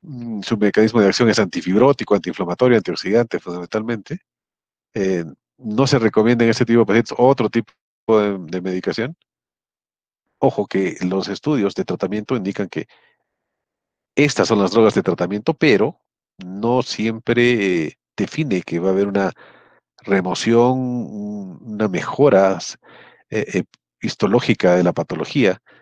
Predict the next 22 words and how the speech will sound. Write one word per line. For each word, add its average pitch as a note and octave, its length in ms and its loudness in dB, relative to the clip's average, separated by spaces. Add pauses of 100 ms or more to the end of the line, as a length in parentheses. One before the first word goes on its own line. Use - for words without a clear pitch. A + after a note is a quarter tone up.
(120)
Simplemente G#2+ 520 0
va G#2 80 6
a - 20 6
haber G#2 120 4
una, G2+ 400 0 (920)
un B2+ 100 -6
retroceso, A#2+ 520 0
un A2+ 80 -4
aguante A2 680 -4 (180)
de F#2+ 80 -10
la F#2+ 100 -6
progresión F#2+ 440 -6
de G2 100 -6
la F2 60 -10
enfermedad. E2+ 480 -4 (540)
Todas B2+ 320 -2
las A#2+ 120 2
enfermedades A2 500 0
pulmonares G#2 440 -2
crónicas G#2+ 540 -2
son G#2+ 120 -4
enfermedades G2+ 600 -4